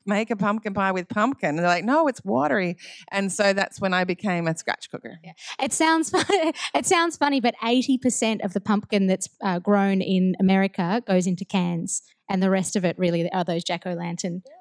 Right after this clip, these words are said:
Speaker 2: pumpkins.
Speaker 1: It's really different 'cause in Australia we, we, we enjoy pumpkin a lot.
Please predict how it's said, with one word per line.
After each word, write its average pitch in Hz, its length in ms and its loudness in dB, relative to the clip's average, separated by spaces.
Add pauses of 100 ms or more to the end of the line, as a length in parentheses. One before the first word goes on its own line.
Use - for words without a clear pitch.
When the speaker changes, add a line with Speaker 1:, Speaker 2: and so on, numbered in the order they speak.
Speaker 2:
pumpkins. 185 500 -6
Speaker 1:
It's 214 160 -10
really 220 260 0
different 214 260 0
'cause 214 80 0
in 196 100 2
Australia 208 380 -2
we, 202 160 -2
we, 214 140 0
we 190 360 -4
enjoy 170 300 -2
pumpkin 139 520 -8 (300)
a 160 60 0
lot. - 340 -2